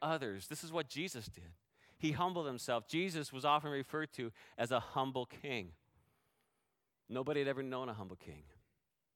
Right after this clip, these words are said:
They'd known tyrants. They'd known people who tried to place their power over them and their position over them for their own benefit. But what did Jesus do? While we were still sinners, Christ died for us. This is that humility. It is that laying down of a life.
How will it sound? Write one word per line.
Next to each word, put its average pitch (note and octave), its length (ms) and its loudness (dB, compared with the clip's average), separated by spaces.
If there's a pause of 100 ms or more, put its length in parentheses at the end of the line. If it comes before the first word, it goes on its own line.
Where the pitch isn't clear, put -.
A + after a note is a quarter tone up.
(960)
They'd A#2+ 140 0
known A#2+ 180 0
tyrants. C3+ 500 2
They'd A#2 160 0
known B2+ 160 -2
people C3+ 320 -4
who B2+ 100 -6
tried B2+ 220 2
to A#2+ 60 -2
place A#2+ 260 -2
their A2 100 -8
power A#2+ 360 2
over C3 240 0
them A#2 120 -2
and A2 80 -4
their A2 60 -6
position A#2+ 440 -8
over B2 180 -2
them A#2+ 100 -4
for A2 120 -10
their A#2 120 -4
own A#2 140 -2
benefit. B2 500 -4 (280)
But A#2+ 80 -4
what B2+ 120 0
did C3+ 80 -4
Jesus B2 340 -4
do? F2 200 -6 (840)
While G#2+ 180 2
we B2 120 -2
were C#3 100 -4
still C3+ 220 -6
sinners, A2 420 -6
Christ G#2 460 -4 (100)
died F2+ 320 -4 (100)
for - 80 -20 (180)
us. - 280 -16 (500)
This C3+ 140 -2
is C#3+ 80 0
that C#3 140 4 (160)
humility. C3+ 560 0 (200)
It C3+ 80 2
is C#3+ 100 2
that C3+ 160 6
laying C#3 500 4
down C3+ 280 2
of A#2+ 100 -4
a A2+ 40 -2
life. A2+ 640 2